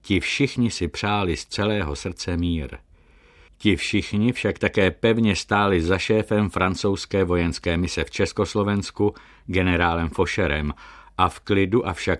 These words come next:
odhodlaně vyčkávali jeho rozkazy.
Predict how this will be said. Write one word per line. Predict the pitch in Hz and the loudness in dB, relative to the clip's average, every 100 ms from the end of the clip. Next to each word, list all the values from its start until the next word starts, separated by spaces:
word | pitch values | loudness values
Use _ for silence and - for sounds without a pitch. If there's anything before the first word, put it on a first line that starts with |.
| - | 2
odhodlaně | 101 101 107 107 101 101 | 2 4 2 2 0 0
vyčkávali | 87 90 - - 95 90 87 87 | 0 0 -2 0 0 2 2 2
jeho | 78 80 | 2 2
rozkazy. | 80 - - 78 62 - | -2 -6 -4 -4 -4 -10